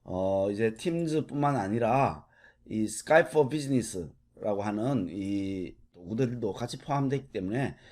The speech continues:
이런 서비스들이 함께 포함되어 있어서 디엔에스 세팅을 일일이 다 좀 해줘야 될 부분이 있습니다. 우리는 바로 요 두 가지를 현재 세팅이 되어 있고요. 나머지들도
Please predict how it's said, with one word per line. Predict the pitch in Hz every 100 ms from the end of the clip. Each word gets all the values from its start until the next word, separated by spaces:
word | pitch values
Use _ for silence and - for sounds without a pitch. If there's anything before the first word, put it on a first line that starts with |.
| - _
이런 | - 127
서비스들이 | 131 123 131 123 113 135 135 - _
함께 | - 147 170 170 143 151
포함되어 | - 151 147 143 127
있어서 | 110 110 113
디엔에스 | 110 123 143
세팅을 | 135 - 156 113 131 - - - _ _ _ -
일일이 | 151 160 151
다 | 92 98
좀 | 117
해줘야 | 113 120 143
될 | 113 101
부분이 | 120 113 101
있습니다. | 82 92 80
우리는 | 71 110 170 143 175 180 - - -
바로 | 82 113 127
요 | 160 165
두 | 110
가지를 | 110 131 170 135 127 143 104
현재 | 113 104 107
세팅이 | 117 127 156 120
되어 | 92
있고요. | 90 - 135 104
나머지들도 | 82 95 135 135 110 101 143 160